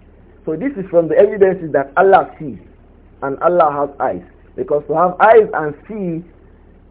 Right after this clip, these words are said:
are from the attributes of perfection as far as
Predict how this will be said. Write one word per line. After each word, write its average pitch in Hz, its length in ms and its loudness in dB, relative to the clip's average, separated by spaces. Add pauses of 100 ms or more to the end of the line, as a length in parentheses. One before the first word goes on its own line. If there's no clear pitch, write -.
(240)
are 156 280 0
from 160 180 -2
the - 120 0
attributes 180 480 -2
of 147 200 -6
perfection 139 560 -6 (920)
as 135 200 -4
far 180 220 2
as 135 60 -8